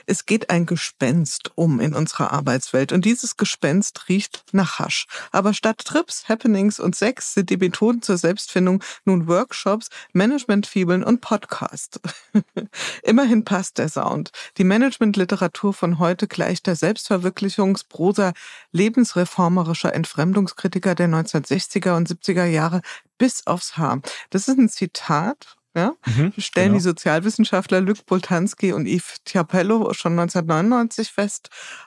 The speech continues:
Speaker 1: Und das bringt es, glaub ich, wirklich wunderbar auf den Punkt. Ähm, wir sind, also ich bin da gerade geboren, du bist definitiv zu jung, aber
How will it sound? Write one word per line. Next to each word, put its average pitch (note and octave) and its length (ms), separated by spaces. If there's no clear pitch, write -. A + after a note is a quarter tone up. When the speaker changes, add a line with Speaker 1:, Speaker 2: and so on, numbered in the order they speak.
Speaker 1:
Und G3 300
das G3+ 80
bringt A3 320
es, F#3+ 140
glaub D#3+ 240
ich, E3+ 160
wirklich F#3 580
wunderbar F3+ 600
auf E3 100
den E3+ 220
Punkt. A#3 400
Ähm, F#3 320
wir G3+ 140
sind, G#3 280
also - 240
ich - 220
bin G3+ 340
da E3+ 140
gerade E3 360
geboren, F3+ 380
du G#3+ 60
bist F3 220
definitiv G3+ 560
zu - 140
jung, G#3 200
aber F3 160